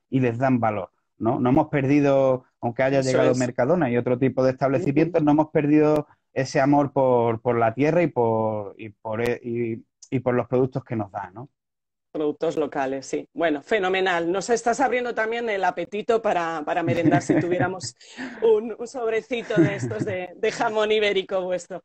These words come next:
Speaker 1: Guau.
Speaker 2: Así que nada,
Speaker 1: <laughs>
Speaker 2: eso ya sería, eh, el sumum, ¿verdad? De, del directo.
Speaker 1: Claro,
Speaker 2: Pues
Speaker 1: claro,
Speaker 2: nada,
Speaker 1: el sumum, tú mi-, tú lo has dicho.
Speaker 2: <laughs> Bueno,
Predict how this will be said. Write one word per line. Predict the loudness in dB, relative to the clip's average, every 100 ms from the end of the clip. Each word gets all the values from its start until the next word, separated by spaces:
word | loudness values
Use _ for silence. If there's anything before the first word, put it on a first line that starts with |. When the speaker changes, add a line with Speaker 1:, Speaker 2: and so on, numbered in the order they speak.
| -2
Speaker 1:
Guau. | 2 4 4
Speaker 2:
Así | 4 2
que | 2 2
nada, | 4 2 4
Speaker 1:
<laughs> | 2 2 0 0 -2
Speaker 2:
eso | -2 2
ya | 2 2
sería, | 0 -2 -2 -2 -4 -6 -8
eh, | -8 -8 -12
el | -6 -4 -2 -4
sumum, | -4 -4 -2 -4
¿verdad? | -4 -2 -2
De, | -2 -8
del | -4 -2 -2
directo. | -4 -4 -6 -8 -14 -2
Speaker 1:
Claro, | 0 2 4 4
Speaker 2:
Pues |
Speaker 1:
claro, | 4 4
Speaker 2:
nada, | 4
Speaker 1:
el | 4
sumum, | 2 2 0
tú | 0
mi-, | 0 0 -2
tú | 0
lo | 0
has | 0
dicho. | -2 0 0
Speaker 2:
<laughs> | 2 2 0 -4 -6 -6 -8 -6 -6 -6 -8 -10 -10 -10 -4
Bueno, | 2 2 2